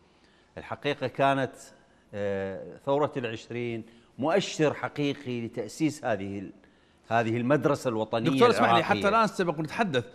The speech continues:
Speaker 2: نتحدث عن أسس أو قناعات. هل الثوار كانوا مقتنعين أن لهم القدرة على طرد قوات الاحتلال؟ هل ثمة اقتناعات بأنهم أصحاب قضية واحدة في طرد قوات الاحتلال؟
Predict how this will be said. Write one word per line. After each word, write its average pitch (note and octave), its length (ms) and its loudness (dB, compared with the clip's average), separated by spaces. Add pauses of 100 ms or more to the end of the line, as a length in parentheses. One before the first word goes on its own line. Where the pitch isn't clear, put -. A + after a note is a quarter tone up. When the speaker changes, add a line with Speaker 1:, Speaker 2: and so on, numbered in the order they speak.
(460)
Speaker 2:
نتحدث F#3+ 560 -2
عن D#3+ 200 0
أسس E3+ 380 -4
أو C#3+ 80 -2
قناعات. A#2 680 -2
هل - 120 -2
الثوار D3 500 -2
كانوا C#3 320 -2
مقتنعين B2+ 680 -6
أن B2 200 -6
لهم B2 300 -6
القدرة B2 380 -4
على A2 240 -4
طرد A#2+ 240 -6
قوات A#2 440 -6
الاحتلال؟ A2 540 -6 (320)
هل D#3 220 -4
ثمة D3+ 380 -4
اقتناعات A#2+ 680 -2
بأنهم A#2 560 -4
أصحاب B2 440 -4
قضية A#2+ 460 -4
واحدة A2+ 400 -4
في A#2 180 -6
طرد A2+ 260 -4
قوات A#2+ 460 -2
الاحتلال؟ A2+ 600 -2